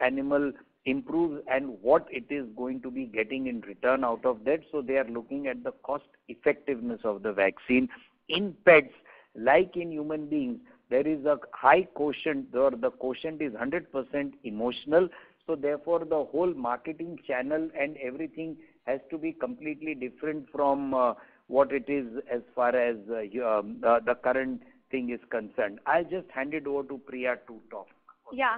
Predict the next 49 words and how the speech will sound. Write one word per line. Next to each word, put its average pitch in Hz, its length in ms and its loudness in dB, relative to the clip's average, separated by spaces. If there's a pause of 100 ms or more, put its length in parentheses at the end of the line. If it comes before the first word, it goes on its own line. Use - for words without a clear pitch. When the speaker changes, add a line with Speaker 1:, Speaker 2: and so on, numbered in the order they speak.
Speaker 2:
Hi, 294 140 -4
Mister 294 260 -10
Anirudh. 247 440 -8
This 240 180 -12
is, 262 80 -12 (140)
uh, 226 140 -2 (140)
Priya. 247 360 -4 (180)
So, 262 220 0
uh, 226 360 0
well, 247 240 -2
the 262 100 -6 (120)
pet 269 220 0 (200)
market, 240 520 -4 (120)
uh, 202 120 -4
you 208 160 -8
know, 226 200 -6
since 226 240 -10
already 226 360 -8
the 247 60 -4
multinationals 226 800 -8
are 220 100 -4
already 214 380 -8
existing 214 520 -12
over 214 200 -10 (120)
here, 208 300 -6 (460)
but 247 200 -2
what, 269 320 0 (140)
uh, 254 240 -2
we 285 220 -6
are 311 100 -2
going 262 240 -6
to, 247 80 -10
what 240 240 -6
Hester 277 440 -10
is 277 260 -8
going 233 140 -10
to 254 180 -12
focus 233 320 -10 (180)
on 233 320 -8
mainly 254 560 -10
some 247 140 -6
products, 220 540 -2
what 220 160 -10 (100)
we 226 80 -10
know 220 260 -10
from 220 140 -8
our 214 80 -4
back 208 340 -4
end, 220 240 -10